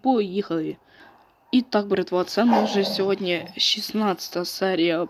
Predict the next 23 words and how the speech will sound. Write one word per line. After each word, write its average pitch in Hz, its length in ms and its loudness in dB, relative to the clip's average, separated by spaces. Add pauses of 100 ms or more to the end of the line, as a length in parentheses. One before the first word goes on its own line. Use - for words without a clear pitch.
по 170 380 2
U 175 140 0
A 165 200 0
Online, 214 300 0
по 196 100 -8
нашому, 185 280 -8
так 180 80 -12
сказати, - 320 -8
невеличкому 196 600 -2
серіальчику. 220 800 -2 (640)
Е, 185 460 4
скільки 254 300 -2
ж 233 80 0
буде 220 160 -4
серій, 226 280 -2
точно 208 380 -2
я 185 120 2
вам 202 80 0
не 196 100 0
скажу, 220 300 -2
але 180 160 2
приблизно, 202 480 -2
прибли-, 196 400 0